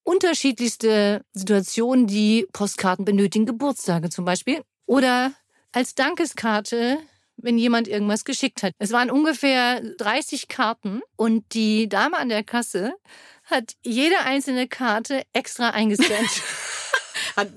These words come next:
Speaker 2: zehn Minuten später, <laughs> was so
Speaker 1: Hinter mir, diese Schlange, fing sich an, drüber zu unterhalten. "Wie kann man für so viel Geld Karten kaufen?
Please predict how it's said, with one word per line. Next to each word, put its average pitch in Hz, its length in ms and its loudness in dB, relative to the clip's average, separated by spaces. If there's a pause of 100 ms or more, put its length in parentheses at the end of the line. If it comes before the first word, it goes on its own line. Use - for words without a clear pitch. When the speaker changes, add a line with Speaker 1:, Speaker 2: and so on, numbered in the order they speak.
(100)
Speaker 2:
zehn 320 240 0
Minuten 302 360 2
später, 190 460 0 (280)
<laughs> - 380 -4
was 254 280 -4
so 254 80 -10
Speaker 1:
Hinter 320 440 2
mir, 240 340 2 (120)
diese 226 240 2
Schlange, 240 560 0 (260)
fing 285 320 2
sich 247 280 0
an, 262 180 0
drüber 233 280 0
zu - 160 -6
unterhalten. 208 640 0
"Wie 160 120 -6
kann - 220 -6
man - 180 -12
für - 200 -12
so - 160 -12
viel - 200 -14
Geld 247 320 -4
Karten 302 580 2
kaufen? 285 760 2